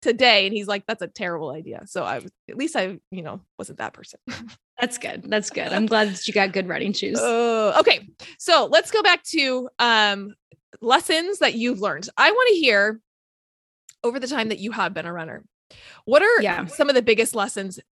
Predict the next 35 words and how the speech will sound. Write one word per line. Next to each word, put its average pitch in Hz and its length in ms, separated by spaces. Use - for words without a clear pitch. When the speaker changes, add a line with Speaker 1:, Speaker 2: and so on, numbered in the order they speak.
Speaker 1:
that 190 140
you 214 220
have 208 180
learned 196 460
that 220 220
have 240 280
been 262 160
applicable 208 760
in 196 160
other 185 240
areas 131 320
of - 80
your - 120
life? - 340
Speaker 2:
Oh 247 60
my 190 140
gosh, 175 280
where 202 120
do 196 60
you 196 40
want 190 120
me 170 40
to 170 80
start? - 320
Like, 190 240
there, 220 220
it's, - 480
it's, - 360
there's 262 200
so 339 140
many 208 260
things, 208 380
right? 196 280
Like, 208 340
and 214 300